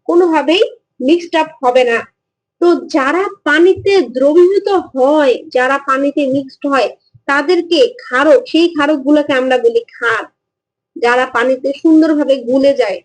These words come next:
হ্যাঁ, যেসব, এগুলা কিন্তু ক্ষার, ক্ষারগুলা কোনগুলা? যেগুলো আমরা সাবান হিসেবে ইউজ করি, পানিতে সুন্দরভাবে মিক্সড আপ হয়ে যায়,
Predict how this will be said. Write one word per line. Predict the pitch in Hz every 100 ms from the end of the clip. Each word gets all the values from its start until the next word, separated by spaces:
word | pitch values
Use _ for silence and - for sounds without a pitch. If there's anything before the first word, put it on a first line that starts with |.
| -
হ্যাঁ, | 277 349 240 - _ _ 254
যেসব, | 233 277 294 247 247
এগুলা | 247 185 302 302
কিন্তু | 320 302
ক্ষার, | 320 - - 247
ক্ষারগুলা | 240 - 262 269 294 294
কোনগুলা? | 302 294 294 349 427
যেগুলো | 262 247 254
আমরা | 262 262
সাবান | - 254 269
হিসেবে | 285 269 262
ইউজ | 262 247
করি, | - 196
পানিতে | 196 254 254 269
সুন্দরভাবে | 302 285 285 277 285
মিক্সড | 254 254 269
আপ | 254 -
হয়ে | 247
যায়, | 240 202